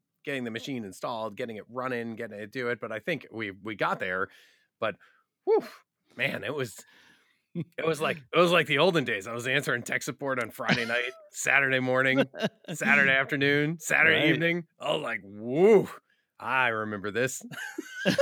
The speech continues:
Speaker 2: Yeah, it really, really knocks the rust off, doesn't it?
Speaker 1: Yeah, it was like, "Oh, man, what? You're doing what now? Who are you?
Speaker 2: <laughs>
Speaker 1: How'd you
Speaker 2: What,
Speaker 1: get
Speaker 2: what?
Speaker 1: this number?" <laughs>
Speaker 2: <laughs> Oh,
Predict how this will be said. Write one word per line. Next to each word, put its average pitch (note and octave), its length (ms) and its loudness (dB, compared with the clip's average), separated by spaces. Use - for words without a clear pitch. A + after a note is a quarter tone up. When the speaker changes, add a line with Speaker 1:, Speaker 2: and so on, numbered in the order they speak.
Speaker 2:
Yeah, - 20 2
it F3+ 1040 -4
really, C3 480 -4
really - 140 -10
knocks - 300 -12
the A2 100 -12
rust C3+ 320 -12
off, E2+ 220 -14
doesn't A2+ 240 -14
it? - 100 -12
Speaker 1:
Yeah, D#3+ 280 2
it - 60 -6
was - 140 -12
like, B2 260 -12
"Oh, C#3 280 -4
man, - 300 -4
what? - 160 -6
You're E3 140 2
doing D3 240 -2
what F3 160 -2
now? A#3+ 260 2
Who A#3+ 120 2
are D4 80 2
you? D4 300 0
Speaker 2:
<laughs> - 340 -20
Speaker 1:
How'd G#3 180 0
you E3 60 -2
Speaker 2:
What, E3 40 -2
Speaker 1:
get C3 80 2
Speaker 2:
what? G#2+ 60 -4
Speaker 1:
this A#2 120 -4
number?" G#2 340 -6
<laughs> - 40 -20
Speaker 2:
<laughs> G#3 140 -2
Oh, E3+ 360 6